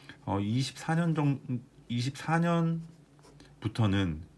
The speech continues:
어, 이 생태계를 단단하게 만들어 나가고, 어, 파이의 가치나 위상을 높이는 작업을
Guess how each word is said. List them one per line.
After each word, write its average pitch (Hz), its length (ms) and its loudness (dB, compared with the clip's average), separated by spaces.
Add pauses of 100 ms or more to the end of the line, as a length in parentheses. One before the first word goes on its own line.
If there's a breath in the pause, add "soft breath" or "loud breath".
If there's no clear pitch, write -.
(600 loud breath)
어, 104 220 -6
이 98 180 -2
생태계를 143 680 0
단단하게 98 920 4 (100)
만들어 98 560 4
나가고, 90 720 0 (1000 loud breath)
어, 87 680 0
파이의 127 800 2 (1600)
가치나 117 460 0
위상을 98 560 2
높이는 98 440 0
작업을 92 580 0